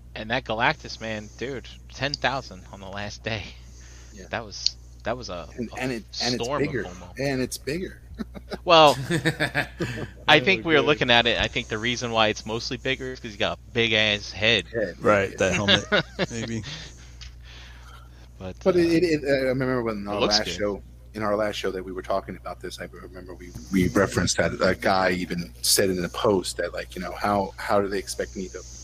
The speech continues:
Speaker 2: to fund a Galactus when I don't even have the Sentinel in hand to see, you know, how well that is, because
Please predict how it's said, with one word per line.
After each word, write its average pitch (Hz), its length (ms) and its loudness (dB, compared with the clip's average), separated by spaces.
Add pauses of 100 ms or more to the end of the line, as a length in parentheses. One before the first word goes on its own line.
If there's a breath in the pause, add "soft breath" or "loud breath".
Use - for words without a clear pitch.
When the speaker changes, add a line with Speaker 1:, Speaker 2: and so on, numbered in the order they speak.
Speaker 2:
to 101 80 -8
fund 98 340 -6
a 90 60 -10
Galactus 95 640 -6
when 90 80 -14
I 90 80 -12
don't 90 200 -8
even 87 200 -14
have 90 340 -10
the 90 140 -14
Sentinel 87 380 -10
in 85 80 -18
hand 98 260 -8 (560)
to - 80 -10
see, 87 360 -8 (140)
you 95 60 -10
know, 87 160 -8 (400)
how 95 140 0
well 92 180 0
that 90 240 -2
is, - 320 -10 (100)
because - 420 -14